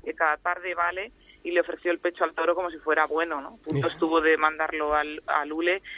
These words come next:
Speaker 1: en las dos versiones, en la que ya, mm, conocemos más y en esta otra de arrear, de crecer, de sumar, la de, la de Ginés Marín.
Speaker 2: Ujú.
Speaker 1: Y, y bueno, pues,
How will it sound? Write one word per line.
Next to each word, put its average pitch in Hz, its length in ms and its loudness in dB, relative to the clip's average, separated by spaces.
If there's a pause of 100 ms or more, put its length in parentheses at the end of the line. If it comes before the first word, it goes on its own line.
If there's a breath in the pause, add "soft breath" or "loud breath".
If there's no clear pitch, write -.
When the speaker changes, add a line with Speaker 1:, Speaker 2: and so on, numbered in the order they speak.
(160 loud breath)
Speaker 1:
en 165 160 2
las 156 140 4
dos 170 140 0
versiones, 170 460 -2
en 143 80 -8
la 147 80 0
que 143 140 -8
ya, 165 240 4
mm, 185 200 -12
conocemos 165 540 -6
más 175 180 6 (300 loud breath)
y 170 100 0
en 165 80 4
esta 160 240 2
otra 165 240 2
de 160 100 -4
arrear, 156 480 -4
de 156 120 -4
crecer, 156 540 0
de 151 100 -6
sumar, 147 540 0 (340 loud breath)
la 143 220 4
de, 139 320 -4
la 139 160 0
de 143 100 -4
Ginés 143 340 -6
Marín. 143 400 -2 (200)
Speaker 2:
Ujú. 107 240 -8
Speaker 1:
Y, 180 580 0
y 208 40 0
bueno, 196 260 4
pues, 180 260 2